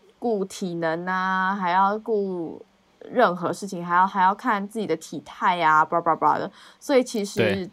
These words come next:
Speaker 1: 体育，走体育这一块很辛苦，所以希望可以透过这个节目，大家不要再看他不好的面貌了，就是我们大家可以
Speaker 2: <laughs>
Speaker 1: 回归他的初衷，正视运动这件事情。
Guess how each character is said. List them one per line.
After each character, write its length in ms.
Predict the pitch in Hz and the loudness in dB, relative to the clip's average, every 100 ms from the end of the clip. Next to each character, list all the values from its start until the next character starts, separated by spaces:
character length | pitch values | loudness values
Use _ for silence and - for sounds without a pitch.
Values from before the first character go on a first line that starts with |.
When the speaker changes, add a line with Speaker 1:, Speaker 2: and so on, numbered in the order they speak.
| _ - | _ -10
Speaker 1:
体 260 | - 196 | -4 -4
育， 200 | 180 254 | -2 -2
走 200 | 220 180 | 0 -2
体 180 | 170 208 | -2 -4
育 160 | 175 226 | -6 -4
这 260 | 220 190 | -2 -2
一 140 | 196 190 _ | -2 -6 _
块 360 | - 226 151 - _ | -2 2 2 0 _
很 300 | - 185 - | -8 -6 -6
辛 320 | - 147 151 | -8 -10 -10
苦， 340 | - - - - _ _ _ _ | -12 -10 -10 -12 _ _ _ _
所 120 | 220 | 0
以 80 | 202 | 0
希 220 | 196 214 | -2 0
望 260 | 214 196 | 2 2
可 160 | 196 208 | 0 -6
以 140 | 180 | -4
透 180 | 156 208 | -4 -4
过 160 | 180 190 | -4 -2
这 120 | 208 | -2
个 80 | 190 | -2
节 200 | 190 175 | -2 -2
目， 160 | 220 | -2
大 120 | 208 226 | 2 4
家 120 | 214 | 4
不 80 | 208 | 6
要 220 | 190 208 | 4 4
再 460 | 226 202 185 151 - _ _ _ _ - | 4 4 2 -2 -10 _ _ _ _ -6
看 240 | - 233 | -2 -2
他 360 | 233 220 220 240 | 2 4 4 4
不 200 | - 381 | 4 4
好 200 | 247 190 | 6 4
的 260 | 165 135 - _ _ _ _ _ | 2 -4 -8 _ _ _ _ _
面 220 | - 302 220 | -4 0 0
貌 400 | 226 262 190 156 | 4 6 6 4
了， 140 | 156 | 0
就 80 | 151 | 0
是 40 | 214 | 0
我 80 | |
们 140 | 190 170 | 0 2
大 80 | 214 | 4
家 160 | 202 | 4
可 180 | 214 233 | 2 -2
以 200 | 190 190 131 117 - 165 147 | 0 0 2 2 0 0 0
Speaker 2:
<laughs> 480 | 160 - _ - - | 0 -4 _ -16 0
Speaker 1:
回 220 | 285 247 | 6 6
归 220 | 277 311 | 6 4
他 180 | 311 302 | 6 6
的 100 | 240 | 6
初 360 | 208 - 240 220 | 2 -2 0 0
衷， 340 | 220 196 214 | 2 2 2
正 260 | 220 262 208 | -2 0 -2
视 540 | 220 240 214 180 160 - | -4 -4 -2 -2 -4 -6
运 220 | 247 208 170 | -4 -4 -2
动 220 | 190 160 | -2 -2
这 160 | 185 240 | -4 -6
件 220 | 143 185 | -6 -8
事 180 | - - | -12 -14
情。 240 | - - | -14 -16